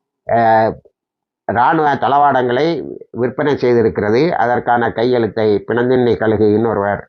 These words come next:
ட்ரம்ப் கையெழுத்திட்டிருக்கிறார். ஆக இப்படி ஒரு பெரிய சாதனையை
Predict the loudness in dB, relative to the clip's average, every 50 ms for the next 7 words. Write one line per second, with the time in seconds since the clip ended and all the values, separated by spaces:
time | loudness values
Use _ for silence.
0 | _ _ _ _ _ _ _ _ _ -6 -2 0 0 0 2 2 2 2 2 2
1 | 2 2 2 2 2 0 -2 -2 0 -2 -4 -4 -4 -2 -2 -2 -2 -4 _ _
2 | _ _ _ _ _ -20 -20 -20 _ _ _ -2 0 0 2 2 2 4 4 2
3 | 2 -2 -6 -12 -12 -6 -2 -2 0 2 2 2 0 -2 -2 -2 -2 0 2 2
4 | 2 2 2 0 0 -2 -4 -4 -2 0 0 0 0 0 0 0 0 0 -2 -2
5 | -4 -6 -10